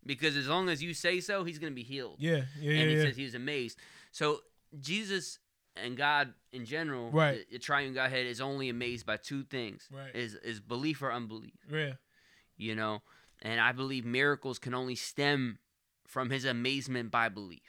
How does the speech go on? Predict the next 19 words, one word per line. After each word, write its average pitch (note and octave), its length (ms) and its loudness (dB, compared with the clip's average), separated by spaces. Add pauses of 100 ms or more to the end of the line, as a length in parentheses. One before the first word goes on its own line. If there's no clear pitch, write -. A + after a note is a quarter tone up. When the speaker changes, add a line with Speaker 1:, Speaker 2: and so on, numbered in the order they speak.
Speaker 2:
Yeah, D3+ 220 4
yeah, B2 180 0
yeah, C3 140 2
yeah, C3+ 200 2
definitely. C3 400 -6 (220)
Speaker 1:
So G2 400 -6 (480)
that's, C3 220 8
that's, D3+ 280 4 (580)
what D3 120 0
do E3+ 80 4
you E3 180 2
think, G2+ 300 -6
bro? F#3+ 80 0
Speaker 2:
I, F#3+ 120 -2
I - 20 4
mean, A#3 180 6
I C4 60 4
feel B3+ 200 0
like, A3 240 0